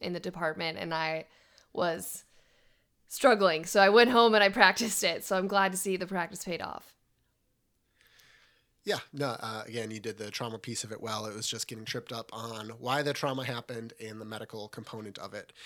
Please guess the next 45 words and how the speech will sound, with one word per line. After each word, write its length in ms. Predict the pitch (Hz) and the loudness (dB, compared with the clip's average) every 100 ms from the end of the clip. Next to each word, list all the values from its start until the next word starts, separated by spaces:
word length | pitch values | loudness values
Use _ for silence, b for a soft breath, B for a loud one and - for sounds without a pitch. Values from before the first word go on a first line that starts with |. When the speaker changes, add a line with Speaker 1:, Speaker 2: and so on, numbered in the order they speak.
| B B | B B
Speaker 2:
And 80 | 127 | -4
that's, 180 | 127 120 | -4 -2
again, 260 | 127 123 113 | -2 -4 -4
that's 200 | 143 151 | -4 -2
something 260 | 160 156 | -2 0
you 120 | 135 | -2
see 340 | 117 - 131 117 | -2 -4 -4 -6
when 100 | 113 | -8
you're, 160 | 113 113 _ _ _ | -10 -14 _ _ _
you 120 | - | -18
know, 220 | 104 92 - _ | -16 -16 -18 _
it's 160 | - 120 | -14 -12
just 140 | - | -10
something 240 | - - - | -12 -14 -16
you 80 | - | -10
see 200 | - 50 | -10 -10
in 80 | 50 | -18
the 80 | |
real 180 | 50 50 | -18 -18
world. 140 | - - - - | -18 -20 -20 -16
No, 220 | 104 - _ B B B | -16 -16 _ B B B
I'll 60 | 117 | -8
stop 260 | - 95 | -6 -8
there. 160 | - 64 B B B | -12 -14 B B B
Anyways, 240 | 165 151 | 0 2
how's 220 | - 180 | 2 2
residency 400 | 160 175 170 156 | 2 2 0 -2
going? 340 | 160 160 160 160 139 | 0 0 0 -4 -4
Bring 160 | 156 | -2
us 140 | 156 165 | 0 0
up 80 | |
to 100 | 160 | -2
speed 420 | 151 - 151 151 151 | -4 -2 -2 -2 -2
on 200 | 143 139 | -2 -4
your 360 | 135 135 135 B B B B B | -2 -2 -4 B B B B B
development 720 | 151 143 147 151 143 143 143 | -6 -4 -4 -4 -2 -2 -2
and 140 | 147 | -4
journey. 480 | 135 123 131 127 123 123 b b b - - | -2 -2 -2 -2 -6 -10 b b b -16 -8
Speaker 1:
<laughs> 100 | 269 349 330 370 - B B B | -6 -6 -8 -12 -16 B B B
It's 180 | - 269 | -6 -4
been 160 | 381 381 | 0 0
going 260 | 359 349 | 2 0
good. 320 | 320 320 254 214 | 4 4 4 4
I 360 | 240 247 262 262 | 4 6 4 0
am, 340 | 226 220 220 | 0 0 -2